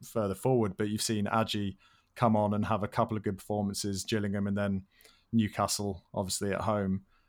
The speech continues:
And then you've also got Sam Long, who's, and we're gonna touch on this a few times in the pod, I expect, he's kind of adopted the stance of Chris Cadden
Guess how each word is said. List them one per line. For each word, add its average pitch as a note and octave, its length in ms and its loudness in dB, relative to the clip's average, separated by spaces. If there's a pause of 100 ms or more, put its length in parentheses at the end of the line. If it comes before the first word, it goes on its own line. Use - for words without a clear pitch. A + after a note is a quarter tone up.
(180)
And A2 120 2
then A2+ 100 4
you've A2 140 4
also B2+ 280 4
got A2+ 180 -2
Sam G#2+ 280 2
Long, A#2 260 4
who's, G#2 420 -2
and G#2 180 -2
we're G2 60 -2
gonna A#2 180 2
touch - 280 -2
on G#2 60 -2
this G2+ 180 -2
a G2+ 40 -4
few G#2+ 200 -2
times F#2+ 320 -4
in F#2 60 -4
the F#2+ 80 -4
pod, A2 180 0
I F#2+ 100 0
expect, - 400 -4
he's G2 160 -6
kind A2 200 -2
of F#2+ 160 -4 (400)
adopted A2+ 640 0 (540)
the A2+ 80 -2
stance A2+ 420 2
of G#2+ 100 -4
Chris - 280 -2
Cadden E2 380 0